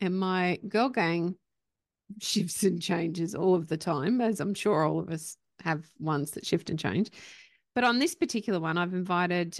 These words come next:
um, a whole bunch of family, ladies from my family, and I've invited a, a really special friend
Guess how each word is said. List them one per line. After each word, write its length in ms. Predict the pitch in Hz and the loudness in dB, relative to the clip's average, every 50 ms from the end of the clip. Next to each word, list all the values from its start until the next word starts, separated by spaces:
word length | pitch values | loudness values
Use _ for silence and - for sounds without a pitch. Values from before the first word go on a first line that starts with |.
| - - | -8 -4
um, 220 | 180 180 175 165 | -2 -2 -2 -2
a 20 | 165 | -2
whole 180 | - 214 233 | 0 0 2
bunch 260 | 220 233 226 220 - - | 4 2 2 0 -2 -6
of 60 | 190 | -6
family, 560 | - 190 160 156 156 165 160 170 208 233 233 - | -4 -2 -2 -2 -2 -2 -2 -2 -2 -4 -4 -4
ladies 460 | - 180 175 175 185 185 180 - - | -2 -2 0 0 0 -2 -2 -4 -10
from 200 | - - 185 180 | -8 -6 -2 0
my 140 | 185 180 175 | 0 0 0
family, 560 | 175 - 165 156 151 156 156 165 196 285 311 - _ _ _ _ - - - _ _ _ | 0 0 -2 -2 0 0 0 2 0 0 0 -2 _ _ _ _ -20 -20 -20 _ _ _
and 120 | - 190 202 | -2 -2 0
I've 80 | 196 | 0
invited 720 | 190 196 202 185 196 196 196 196 190 185 185 185 202 - - - | 0 -2 -2 0 2 2 4 4 2 2 0 -2 -6 -10 -6 -4
a, 240 | 190 190 180 160 - - | -2 0 0 0 0 0
a 60 | 185 | 0
really 260 | 180 190 196 196 190 | 2 4 4 4 4
special 320 | - - 190 185 - 185 170 | 2 2 -2 -2 0 -2 -2
friend 400 | - - 180 180 175 156 156 | -2 -2 0 0 0 0 -2